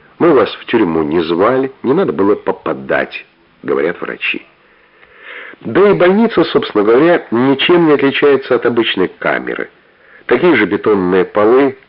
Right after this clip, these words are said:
такие же жалюзи на окнах, ни света, ни воздуха, только что кормят получше. Даже унитазов нет,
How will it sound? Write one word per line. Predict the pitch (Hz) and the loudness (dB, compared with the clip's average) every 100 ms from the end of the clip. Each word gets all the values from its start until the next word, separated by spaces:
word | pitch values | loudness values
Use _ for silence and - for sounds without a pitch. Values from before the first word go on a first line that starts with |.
| - | -4
такие | 110 - 127 98 | -4 0 0 2
же | 80 80 76 | 2 0 0
жалюзи | 101 - 117 117 113 104 | -2 0 2 2 2 0
на | 104 104 | 0 2
окнах, | 104 101 - 95 - | 2 2 -2 -6 -4
ни | 85 143 | -2 -2
света, | - 127 135 87 | 0 2 2 0
ни | 78 | 0
воздуха, | 104 123 110 104 | 2 2 0 -2
только | 117 - 131 - | -2 0 0 -2
что | - 104 98 - _ _ _ | -2 -2 -2 -6 _ _ _
кормят | - 120 101 80 69 | 0 2 4 0 -4
получше. | - 67 65 60 - - - - _ _ _ - - | -4 -4 -4 -6 -4 -4 -4 -12 _ _ _ -18 -14
Даже | 82 151 151 156 | -2 0 2 2
унитазов | 151 151 156 160 117 110 - | 2 0 0 0 0 -2 -2
нет, | 87 71 | -4 -4